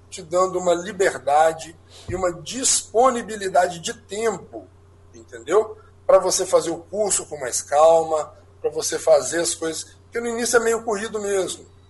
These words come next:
Mas à medida que você vai fazendo aquilo que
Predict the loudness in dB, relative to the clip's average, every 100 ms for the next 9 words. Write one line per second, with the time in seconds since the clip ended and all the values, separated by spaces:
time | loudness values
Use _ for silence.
0 | -20 -8 -2 0 0 -2 -2 0 4 8
1 | 8 10 6 6 0 2 2 2 -6 -4
2 | -2 -2 -4 -10 -12 -14